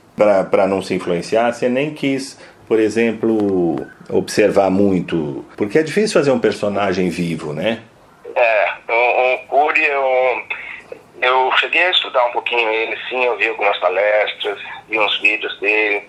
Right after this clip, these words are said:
Speaker 1: Sim.
Speaker 2: porque eu gostaria, eu, eu queria chegar na essência dele,
Speaker 1: Sim.
Speaker 2: na essência interna, porque
Speaker 1: Sim.
Speaker 2: a parte externa, né, é mais fácil você chegar num estereótipo físico, né, de,
Speaker 1: Sim.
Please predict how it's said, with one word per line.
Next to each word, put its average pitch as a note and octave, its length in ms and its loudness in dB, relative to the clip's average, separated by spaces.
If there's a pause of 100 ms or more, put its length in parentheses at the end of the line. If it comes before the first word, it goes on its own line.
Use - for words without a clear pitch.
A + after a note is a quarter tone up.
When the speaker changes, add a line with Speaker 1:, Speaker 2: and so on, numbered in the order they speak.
(220)
Speaker 1:
Sim. G#2 140 -4
Speaker 2:
porque A#2+ 220 0
eu D3 80 -2
gostaria, C#3+ 480 0
eu, C3 580 0
eu B2 140 -2
queria D3 240 -2
chegar C3+ 320 0
na D#3+ 120 2
essência D3 580 0
dele, A2 400 -2 (200)
Speaker 1:
Sim. E2+ 320 -2 (180)
Speaker 2:
na A2+ 140 2
essência C#3 680 0
interna, A2 720 0 (340)
porque - 180 -4
Speaker 1:
Sim. - 60 2
Speaker 2:
a - 80 2
parte - 320 -2
externa, C#3+ 720 0 (420)
né, B2+ 300 6 (300)
é D#3+ 60 4
mais - 220 2
fácil - 420 0
você - 320 -2 (100)
chegar G#2+ 300 2
num G#2+ 120 0
estereótipo G#2 800 0 (140)
físico, A2 560 -2
né, G2 180 2
de, F2+ 300 -2 (260)
Speaker 1:
Sim. - 300 -6